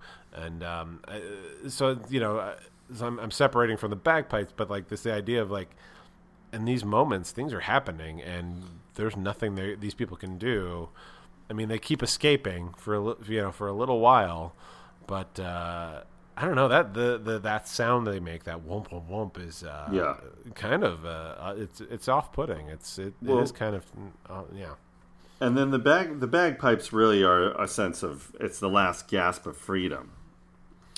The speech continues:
Speaker 1: Oh,
Speaker 2: You know,
Speaker 1: okay.
Speaker 2: that's, that's what that sound,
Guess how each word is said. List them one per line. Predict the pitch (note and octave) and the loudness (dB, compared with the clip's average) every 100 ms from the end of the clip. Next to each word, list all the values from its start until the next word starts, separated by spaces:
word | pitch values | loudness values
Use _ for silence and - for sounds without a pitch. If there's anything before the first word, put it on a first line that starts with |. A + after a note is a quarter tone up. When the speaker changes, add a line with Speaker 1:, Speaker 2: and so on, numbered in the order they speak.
| - - | -16 -14
Speaker 1:
Oh, | E2 | -2
Speaker 2:
You | G2+ B2 C#3 C3+ A2 | 4 8 8 8 6
know, | |
Speaker 1:
okay. | A#2+ A2 G2+ | 2 0 4
Speaker 2:
that's, | A2+ G#2+ | 6 4
that's | - B2+ A#2 - | 4 6 6 6
what | G2+ | 2
that | G2 F2 | 2 0
sound, | - G2+ E2+ D#2+ D#2 | -2 -2 0 -2 -4